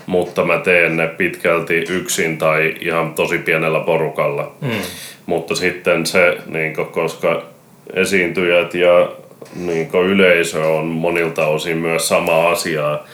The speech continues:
Speaker 1: ja se henki, mitä tavoitellaan, niin mä koen ainakin itse monet tapahtumista yhteisöllisiksi, vaikka ne tavallaan, niinku, siinä,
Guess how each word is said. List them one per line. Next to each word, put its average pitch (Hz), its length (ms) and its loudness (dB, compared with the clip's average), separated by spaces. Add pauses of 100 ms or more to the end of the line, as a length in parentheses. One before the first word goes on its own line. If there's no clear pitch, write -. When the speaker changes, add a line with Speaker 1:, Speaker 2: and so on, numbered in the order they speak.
(220)
Speaker 1:
ja 85 120 -2
se 82 180 2
henki, 90 320 0
mitä 82 280 -2
tavoitellaan, 78 840 0 (680)
niin 85 100 -6
mä 87 100 0
koen 92 340 6
ainakin 90 420 0
itse 92 400 0 (560)
monet 92 540 0 (520)
tapahtumista 87 920 0 (280)
yhteisöllisiksi, 90 1200 -2
vaikka 82 380 -2
ne 82 300 -2 (460)
tavallaan, 80 600 2 (580)
niinku, 82 300 -6
siinä, 82 340 -4